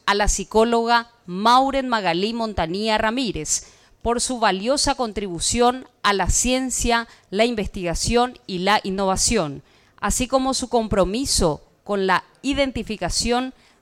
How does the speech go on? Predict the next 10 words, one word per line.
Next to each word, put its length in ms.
acompañamiento 1200
y 120
promoción 840
del 260
talento 540
de 100
personas 680
de 220
altas 400
capacidades 1000